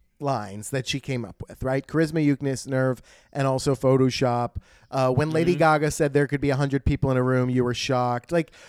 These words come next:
Speaker 1: those were smart. Those were smart. I also love Jujubee. "No, I have proof. It's in my pocketbook." Like, th-, those,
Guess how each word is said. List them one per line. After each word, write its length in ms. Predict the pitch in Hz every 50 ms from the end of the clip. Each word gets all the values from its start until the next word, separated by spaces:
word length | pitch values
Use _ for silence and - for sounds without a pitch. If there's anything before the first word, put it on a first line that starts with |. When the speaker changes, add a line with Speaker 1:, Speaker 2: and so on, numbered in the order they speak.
| - -
Speaker 1:
those 460 | - 160 160 214 247 262 302 294 240 -
were 160 | 196 185 165
smart. 640 | - - - 170 160 156 143 123 107 - - - _ _ _ _ _ _ _ _
Those 220 | - 180 185 180 180
were 80 | 190 175
smart. 360 | - - 156 117 104 101 -
I 100 | - 170
also 280 | 190 220 240 - 240 208
love 400 | 180 165 165 165 170 165 160 147
Jujubee. 560 | - 160 165 151 139 156 147 156 151 147 135
"No, 180 | 165 180 170 156
I 100 | 156 156
have 220 | 151 143 143 -
proof. 280 | - - 151 147 139 -
It's 160 | 147 - -
in 80 | 139 131
my 120 | 131 127
pocketbook." 720 | 123 - 120 120 117 - - 123 - 120 120 120 - - -
Like, 200 | 165 156 - - - - - - - - - -
th-, 100 | - -
those, 440 | 202 170 214 226 240 254 202 -